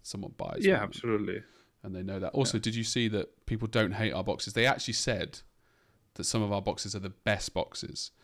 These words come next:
Speaker 1: and then every,
Speaker 2: <laughs> Nice.
Speaker 1: everyone, everyone was, like, super happy. They were like, "Jamie, you are the best." By the way, that is, uh, a U K office quote. That's not me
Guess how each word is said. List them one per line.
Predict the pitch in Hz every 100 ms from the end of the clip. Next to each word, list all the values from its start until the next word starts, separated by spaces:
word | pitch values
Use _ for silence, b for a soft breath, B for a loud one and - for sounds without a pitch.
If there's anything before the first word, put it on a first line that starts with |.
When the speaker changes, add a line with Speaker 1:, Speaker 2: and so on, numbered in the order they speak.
| b b b b
Speaker 1:
and | 110 104
then | 101 101 -
every, | 110 113
Speaker 2:
<laughs> |
Nice. | -
Speaker 1:
everyone, | 120 120 117 107 - _ -
everyone | 120 113 107
was, | 101
like, | 101 -
super | - 113
happy. | - 120 -
They | 104
were |
like, | 87 - -
"Jamie, | - 101 98
you | 98 95
are | 90
the | -
best." | 76 76 - - b b
By | 110
the | 107
way, | 101
that | 101 120 - - _ -
is, | 120 107 - - - -
uh, | 95 95 -
a | 104
U | 101 104
K | - 92
office | 98 101 -
quote. | - 85 -
That's | - - -
not | 104 107 -
me | 98 95 104